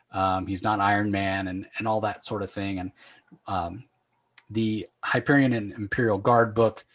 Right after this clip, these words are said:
gives us some bios about Hyperion and some of the members of the Imperial Guard. Um, and we, we basically, we see what happens in this book that gives us clues to why Hyperion is the way that he is in the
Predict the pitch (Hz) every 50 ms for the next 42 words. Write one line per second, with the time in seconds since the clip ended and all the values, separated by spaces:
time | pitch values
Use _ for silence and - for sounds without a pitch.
0 | _ _ _ _ _ - - 117 104 104 110 101 - - - 95 95 95 101 107
1 | 117 117 113 113 117 110 101 110 95 101 104 101 - - 113 107 - - 127 117
2 | 113 110 113 107 104 98 - 110 107 107 101 98 107 113 117 117 110 117 107 110
3 | 107 107 107 98 - 117 110 107 104 101 107 107 107 107 104 104 101 101 _ _
4 | _ - - _ _ _ - 95 92 90 90 90 87 87 - - 98 98 101 98
5 | 98 95 - _ _ _ - 113 113 107 - _ _ _ _ 123 110 104 120 120
6 | - - 117 - 117 110 107 110 - - - - 131 127 123 117 107 101 101 104
7 | 113 123 110 - - - 117 117 - - 113 107 98 98 104 98 98 98 104 123
8 | 135 131 - - - 117 107 98 95 - - _ - - - - _ - 107 101
9 | 110 120 113 107 107 110 104 90 - - - _ _ _ _ _ _ _ _ _
10 | _ _ - - - 165 170 170 160 143 131 131 120 - - - - _ - -
11 | 123 117 107 117 120 120 120 113 - 113 107 101 - - 120 113 110 107 107 104
12 | 104 - 104 101 101 - 113 104 101 104 107 98 98 87 98 104 104 107 107 104
13 | 101 98 - - - 98 92 92